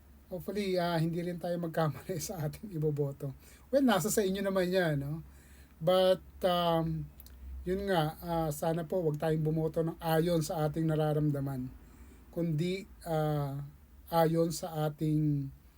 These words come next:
uh, nakita at, uh, ayon sa ating pagkakakilala, no, sa ating iboboto.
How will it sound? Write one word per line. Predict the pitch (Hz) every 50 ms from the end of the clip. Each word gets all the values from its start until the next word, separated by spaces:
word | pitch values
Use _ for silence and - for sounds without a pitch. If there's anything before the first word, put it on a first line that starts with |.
| - - - - - - - - -
uh, | 160 151 147 143 143 143 139 135 135 - - - - - - - - - - - - _ - - - - - - - - - - - - - - - - - - - - - - - - - - - - - - - -
nakita | 185 170 170 165 165 160 156 151 - - 254 285 294 - 196 156 139 - - - - - - - - -
at, | 170 165 165 151 - - - - - - -
uh, | 170 165 165 160 156 151 147 143 135 135 - - - - - - - - - - - - - - - _ - - - - - - - -
ayon | 156 165 175 175
sa | 160 - 190 165
ating | 165 156 180 156
pagkakakilala, | - 175 160 151 165 151 165 156 - 170 160 165 160 160 160 160 151 143
no, | 151
sa | 151 147 170 139 139
ating | 147 151 156
iboboto. | 151 139 135 135 123 127 127 127 - - 135